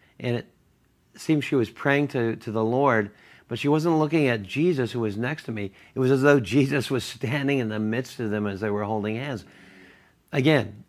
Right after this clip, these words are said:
there are no words, really. I don't know how the presence of the Lord really infuses itself through every person and, and every activity, but they were,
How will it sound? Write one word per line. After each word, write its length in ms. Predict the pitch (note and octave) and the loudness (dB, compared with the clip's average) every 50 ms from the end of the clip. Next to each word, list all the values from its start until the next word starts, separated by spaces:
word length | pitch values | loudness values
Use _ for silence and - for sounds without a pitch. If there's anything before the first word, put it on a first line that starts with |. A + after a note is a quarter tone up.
| - - _ _ _ - | -20 -20 _ _ _ -6
there 140 | C3+ C3+ C#3+ | 0 4 6
are 140 | D3 D3+ D3+ | 6 6 6
no 120 | D3+ C#3+ | 4 2
words, 540 | C3 B2+ C3 C#3 D3 D3 B2 G#2+ G#2 F#2+ - | 2 2 2 2 4 2 2 0 -2 -6 -4
really. 440 | G#2+ A#2+ B2+ C3+ C3 A#2 G#2+ G#2+ - | -2 2 2 2 2 2 0 0 0
I 140 | - A#2 A#2+ | -2 -4 -2
don't 200 | A2 C3 C3+ - | 0 -2 -2 0
know 140 | - B2 A2+ | -2 -2 -2
how 260 | G#2 A2+ C3+ C#3 C#3 | 0 2 2 2 2
the 80 | C3 | 2
presence 380 | G#2+ - - C3+ A#2+ A#2 A#2 G2 | -2 -2 -4 -4 -2 -2 -4 -6
of 80 | G2+ G#2+ | -6 -4
the 60 | G#2+ | -2
Lord 480 | G#2+ A2 A2 A2+ A#2 B2 B2 A#2 G#2 | -2 0 0 0 0 0 0 0 0
really 340 | G#2 A#2 A#2 A2+ A2+ A2+ G#2+ | 0 0 0 2 2 0 0
infuses 500 | G2 F#2 - - B2+ C3 B2+ B2+ A#2+ A2+ | -2 -4 -4 -2 -2 -2 -2 -2 -2 -2
itself 560 | A2 A2+ G#2+ - - - A#2 G#2 G#2 G#2 - | -2 -4 -4 -6 -8 -8 -6 -4 -6 -6 -8
through 220 | - - A2+ G#2+ G#2 | -8 -8 -6 -6 -4
every 380 | - A2+ A2 A2+ A2+ G#2 G2 - - - - - _ _ - | -4 -4 -2 -2 -2 -4 -4 -8 -18 -20 -20 -20 _ _ -12
person 600 | - - D#3 D#3 C3+ - - C3 A2+ A2 G#2+ G#2 | 0 2 2 2 2 0 -4 -4 -4 -2 -2 -2
and, 180 | G#2 G2+ G#2 G#2 | -4 -4 -4 -6
and 140 | A#2+ A#2 | -6 -4
every 260 | A#2+ A#2 A2 A2+ A2 G2+ | -2 -2 0 0 2 2
activity, 640 | G#2 G#2 - - C#3 C3 B2 B2 A2+ G#2+ G2+ F#2+ - - - - - - _ _ _ - | 0 -2 -4 -4 -6 -4 -2 -2 -2 -2 -4 -4 -10 -18 -20 -20 -20 -20 _ _ _ -10
but 380 | - A#2+ B2 A#2 A#2 G#2+ - - _ _ _ _ - | 0 4 4 4 4 4 0 -6 _ _ _ _ -12
they 260 | - A#2 A#2 B2 B2 | -6 0 2 4 4
were, 220 | A#2 A#2 A2+ A2 | 6 4 2 2